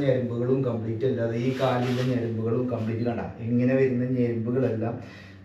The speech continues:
കെട്ടുപിടഞ്ഞിട്ടുണ്ടോ, ഇവിടുന്ന് എല്ലാതും പ്രോപ്പറായിട്ട്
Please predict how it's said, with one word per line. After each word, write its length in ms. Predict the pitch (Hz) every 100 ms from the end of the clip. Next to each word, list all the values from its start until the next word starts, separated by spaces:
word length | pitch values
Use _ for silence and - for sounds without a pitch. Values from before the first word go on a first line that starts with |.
| -
കെട്ടുപിടഞ്ഞിട്ടുണ്ടോ, 1040 | 120 113 156 135 131 120 113 113 110 110 131
ഇവിടുന്ന് 300 | 117 110 120 123
എല്ലാതും 340 | 117 113 110 110
പ്രോപ്പറായിട്ട് 640 | 120 117 117 123 120 -